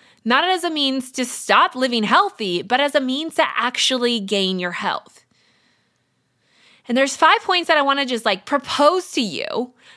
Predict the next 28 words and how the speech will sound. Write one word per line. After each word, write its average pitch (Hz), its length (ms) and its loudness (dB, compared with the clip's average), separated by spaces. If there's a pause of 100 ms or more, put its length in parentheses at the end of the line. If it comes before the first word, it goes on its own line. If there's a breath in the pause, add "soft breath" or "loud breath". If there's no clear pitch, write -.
that 285 160 4
have 311 100 2
helped 392 320 4
me 359 140 -2
shift - 340 -2
my 254 340 2
view 247 220 2
of 190 100 0
health. 170 460 0 (420 soft breath)
And 269 80 2
if 311 60 -4
you're 359 100 2
still 453 220 2
questioning 349 460 2
this, 294 240 4
then 262 200 2
you've 285 220 -6
gotta 285 260 4
jump 294 220 0
on 302 140 -4
board 226 280 0
with 220 120 -2
that 202 260 0
first 233 460 -2
series 180 680 -4
that's 202 300 0
going 240 240 -2
to 226 320 -2